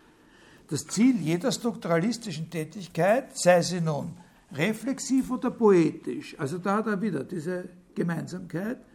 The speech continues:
besteht darin, ein Objekt derart zu rekonstituieren, dass in dieser Rekonstitution zutage tritt, nach welchen Regeln es funktioniert,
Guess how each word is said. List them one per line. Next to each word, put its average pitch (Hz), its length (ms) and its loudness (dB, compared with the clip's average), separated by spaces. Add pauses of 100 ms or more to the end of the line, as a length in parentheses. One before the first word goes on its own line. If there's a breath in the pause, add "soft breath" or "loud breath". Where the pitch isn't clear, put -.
(640 loud breath)
besteht 180 420 -4
darin, 190 520 0 (440 loud breath)
ein 185 440 0
Objekt 190 720 0 (480 soft breath)
derart 185 760 2
zu 165 160 0
rekonstituieren, 185 1400 0 (520 loud breath)
dass 202 220 -4
in 190 120 -2
dieser 160 340 -4
Rekonstitution 208 1160 -2
zutage 170 640 -2
tritt, 254 460 -4
nach 147 240 0
welchen 208 360 -2
Regeln 180 440 0
es 196 180 0
funktioniert, 196 920 2